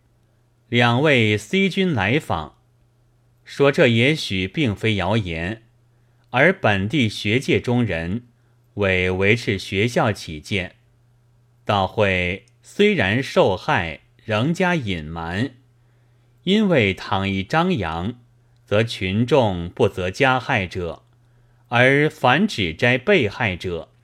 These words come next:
从此学校就会无人敢上。项君初到开封，或者不知底细，现在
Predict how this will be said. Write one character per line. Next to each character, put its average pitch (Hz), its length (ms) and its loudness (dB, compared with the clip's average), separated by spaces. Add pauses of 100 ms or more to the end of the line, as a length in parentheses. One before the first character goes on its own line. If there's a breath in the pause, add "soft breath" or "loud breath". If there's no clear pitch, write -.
(760)
从 160 300 4
此 120 240 0
学 117 240 2
校 120 220 2
就 110 160 4
会 104 380 2
无 120 240 0
人 131 260 2
敢 82 340 -4
上。 120 380 -2 (960)
项 87 340 0
君 95 380 -2
初 147 240 0
到 101 200 2
开 101 320 -2
封， 104 420 -2 (580)
或 123 400 2
者 90 400 -2
不 107 180 -2
知 156 200 0
底 82 340 -8
细， - 420 -4 (720)
现 90 300 -2
在 85 380 -2